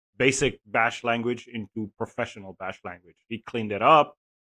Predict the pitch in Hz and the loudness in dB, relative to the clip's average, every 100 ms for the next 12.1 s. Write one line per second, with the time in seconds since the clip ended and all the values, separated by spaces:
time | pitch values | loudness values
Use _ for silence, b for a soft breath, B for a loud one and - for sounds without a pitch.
0 | - 107 107 101 131 - 147 139 139 - | -8 -4 -2 0 0 0 2 2 2 -2
1 | 120 117 117 113 107 - 110 120 120 113 | -2 0 0 -2 -4 -4 2 4 2 0
2 | 101 101 - 120 104 98 90 - 104 92 | -4 -6 -4 -6 -6 -8 -10 -6 -6 -2
3 | 139 - 127 123 127 127 - _ _ - | -4 -2 0 4 4 2 -4 _ _ -8
4 | 107 113 - 92 90 85 _ _ _ _ | -4 -4 -4 -8 -8 -10 _ _ _ _
5 | - 120 117 110 120 - 156 165 - 131 | -10 -4 -4 -2 -2 6 6 6 2 2
6 | 135 127 123 147 135 131 120 127 127 - | 4 4 4 4 4 2 6 6 6 0
7 | - 120 113 110 110 113 117 113 113 110 | -4 -2 0 0 -4 -4 0 2 2 -2
8 | 117 107 104 98 175 151 135 123 - _ | -2 -2 0 4 6 8 8 4 0 _
9 | 110 131 147 139 127 120 - 127 123 127 | 4 6 6 4 0 -2 0 2 4 4
10 | 131 113 120 113 - 123 123 127 113 110 | 2 2 2 2 0 -2 -2 -6 -6 0
11 | 120 123 - 113 107 98 113 113 101 82 | 0 0 -2 -4 -2 4 6 6 4 -2